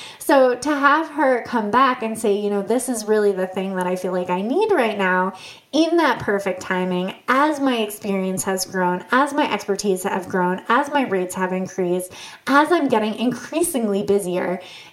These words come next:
it has been, it's just incredible to co-, see that come full circle. Whereas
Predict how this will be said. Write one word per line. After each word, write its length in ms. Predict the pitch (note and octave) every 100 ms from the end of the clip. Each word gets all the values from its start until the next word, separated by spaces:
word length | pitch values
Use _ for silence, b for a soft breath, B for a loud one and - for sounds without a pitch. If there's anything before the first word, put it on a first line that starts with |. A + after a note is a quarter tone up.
| -
it 140 | C#4+
has 260 | C#4+ E4+ E4+
been, 500 | B3 A#3 A3 A3 G#3 - _ A#3+ - -
it's 260 | C4+ C#4 -
just 200 | E4+ E4+
incredible 640 | D4 - A3+ G#3+ A3 G#3
to 120 | G#3
co-, 260 | G#3 - G#3+
see 220 | - B3
that 200 | A3+ G3+
come 240 | - G3 F#3+
full 220 | G3+ F#3
circle. 640 | F#3 - G#4+ G4 A#3+ A#3 A#3 B B B
Whereas 600 | C4 D#4 C#4+ C4+ C4